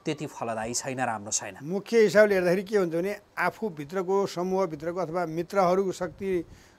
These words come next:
Speaker 2: र शक्ति सन्तुलन भएन भने राजनीति होस् अथवा कुनै पनि नीतिमा मान्छे सफल हुन्न। आन्तरिक, अ, शक्ति उहाँहरूको अत्यन्त कमजोर हुन्छ, किनभने आफ्नैहरूले विद्रोह गर्ने बढी सम्भावना रहने हुनु, भएको हुनाले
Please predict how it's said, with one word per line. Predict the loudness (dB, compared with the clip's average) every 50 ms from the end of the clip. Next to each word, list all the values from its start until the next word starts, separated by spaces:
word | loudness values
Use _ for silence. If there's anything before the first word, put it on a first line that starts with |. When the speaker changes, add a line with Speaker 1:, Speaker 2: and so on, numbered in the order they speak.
| -2
Speaker 2:
र | 0 0 0 -2 -4 -8
शक्ति | -8 -6 -6 -6 -6 -8
सन्तुलन | -6 -4 -4 -4 -2 -2 -4 -4 -4 -4
भएन | -6 -4 -2 -2 0 2
भने | 2 2 0 0 -2 -6 -10 _ _ _ _ _ _ _ -6
राजनीति | -2 0 0 0 -2 -4 -4 -4
होस् | -4 -2 -4
अथवा | -6 -6 -6
कुनै | -6 -4 -4 -4 -4
पनि | -4 -4 -4 -4
नीतिमा | -4 -4 -4 -4 -4 -4
मान्छे | -4 -6 -6 -8 -10
सफल | -8 -8 -6 -4 -4 -4 -2
हुन्न। | -2 -2 -2 -4 -4 -6 -10 -20 -20 -20 -20 _ -2
आन्तरिक, | 0 0 0 0 0 -2 -2 0 2 2
अ, | 4 4 4 2 2 2 2 0 0 -2 -4 -6 -8
शक्ति | -10 -4 -2 -2 -2 -2 -2 -2
उहाँहरूको | 0 0 0 0 -2 -2 -4
अत्यन्त | -4 -4 -6 -6 -6 -6
कमजोर | -6 -4 -4 -4 -2 -2 0 0
हुन्छ, | 0 0 0 0
किनभने | 0 0 -2 -8 _ _ _ -6 -4 -4 -4 0 2
आफ्नैहरूले | 2 2 2 0 2 4 6 8 8 8 8 6 4
विद्रोह | 2 2 2 2 4 4 4
गर्ने | 4 2 0 -2 -4 -6 -6 -10 -16 _ _ _ 0
बढी | 0 2 2
सम्भावना | 0 0 -2 0 2 2 2 2 0 -2
रहने | -2 -2 -2 -4
हुनु, | -6 -6 -8 -6
भएको | -6 -6 -6
हुनाले | -6 -6 -4 -2 -2 -2 -2